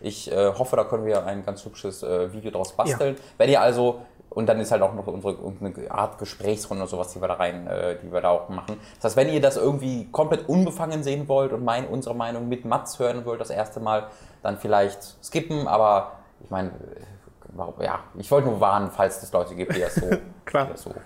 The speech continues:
Speaker 1: machen möchten.
Speaker 2: So, nach God of War
Speaker 1: Gehen wir
Speaker 2: also
Speaker 1: komplett durch jetzt?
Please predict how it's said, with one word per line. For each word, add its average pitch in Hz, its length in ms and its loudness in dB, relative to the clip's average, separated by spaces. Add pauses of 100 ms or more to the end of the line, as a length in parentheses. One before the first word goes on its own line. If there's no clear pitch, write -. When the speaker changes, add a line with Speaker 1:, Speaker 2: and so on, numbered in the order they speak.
(140)
Speaker 1:
machen - 260 -16
möchten. - 220 -20 (600)
Speaker 2:
So, 143 420 8
nach 139 420 0
God 160 160 4
of 151 160 2
War 156 500 6
Speaker 1:
Gehen - 80 -6 (640)
wir 113 80 2
Speaker 2:
also 147 160 6
Speaker 1:
komplett 151 240 2
durch 180 160 -2
jetzt? - 260 -12